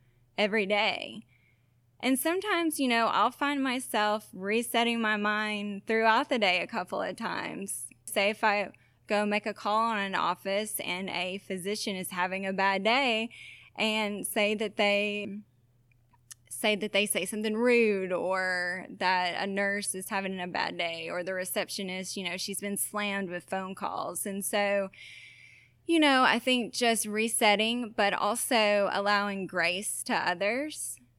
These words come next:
That's something that I've, that I try to do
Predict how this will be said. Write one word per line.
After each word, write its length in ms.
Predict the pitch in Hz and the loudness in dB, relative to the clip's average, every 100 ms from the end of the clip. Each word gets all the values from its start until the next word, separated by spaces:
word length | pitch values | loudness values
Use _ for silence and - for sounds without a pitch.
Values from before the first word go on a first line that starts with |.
| _ _ | _ _
That's 260 | 202 170 - | -6 -6 -6
something 360 | 202 202 190 | -6 -4 -4
that 140 | 185 175 | -2 -2
I've, 100 | 160 - _ _ _ | -4 -8 _ _ _
that 140 | 214 190 | -4 -2
I 140 | 190 | -2
try 320 | 190 190 185 | -4 -4 -4
to 160 | 165 202 | -4 -6
do 520 | 185 175 - 156 196 | -4 -4 -6 -8 -14